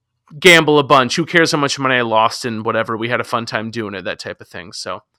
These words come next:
he was totally ripping on me. Anyways, the movie, um, I liked the movie a lot. I thought it was good. Uh, I, I had a few things that kind of threw me off from kind of a filmmaker standpoint.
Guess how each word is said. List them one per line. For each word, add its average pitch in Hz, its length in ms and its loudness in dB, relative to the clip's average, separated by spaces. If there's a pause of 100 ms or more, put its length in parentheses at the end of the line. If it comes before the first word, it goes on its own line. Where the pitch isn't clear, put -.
(360)
he 165 80 -4
was 151 120 -2
totally 156 300 4
ripping 127 260 0
on 101 180 -2
me. 101 180 -12
Anyways, 139 640 2 (160)
the 135 140 -4
movie, 135 760 -2 (540)
um, 180 520 6 (800)
I 185 100 8
liked 226 260 6
the 262 80 0
movie 226 200 2
a 220 40 8
lot. 220 280 6
I 131 80 4
thought 170 160 2
it 160 40 0
was 160 140 -4
good. 170 360 2
Uh, 120 400 2 (120)
I, 147 440 6
I 135 100 2
had 143 160 2
a 127 60 0
few 165 560 -4
things 160 380 -2
that 151 140 0
kind 143 160 -4
of 120 60 -8
threw 156 180 -4
me 135 160 -2
off 123 240 4 (160)
from 135 260 -8
kind 160 180 -8
of 139 80 -6
a 110 60 0
filmmaker 139 720 -6
standpoint. 170 680 -6